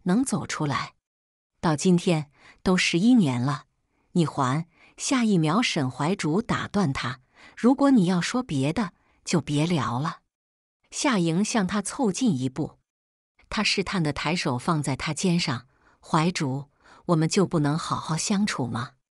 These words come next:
沈怀竹瞬间站起身来，往后退开两步。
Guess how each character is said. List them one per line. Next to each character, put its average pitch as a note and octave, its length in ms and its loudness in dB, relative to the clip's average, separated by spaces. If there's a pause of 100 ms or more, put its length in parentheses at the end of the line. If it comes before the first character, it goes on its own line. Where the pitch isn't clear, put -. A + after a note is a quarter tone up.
(520)
沈 F3+ 320 2
怀 G3+ 240 0
竹 G3 240 0
瞬 A3+ 320 0
间 G#3 240 2
站 G3 240 -2
起 C3 220 -4
身 E3+ 200 0
来， B2 340 -4 (420)
往 D#3+ 260 2
后 A3+ 240 0
退 A3+ 260 -2
开 - 220 -6
两 B2 300 -4
步。 D#3+ 260 -6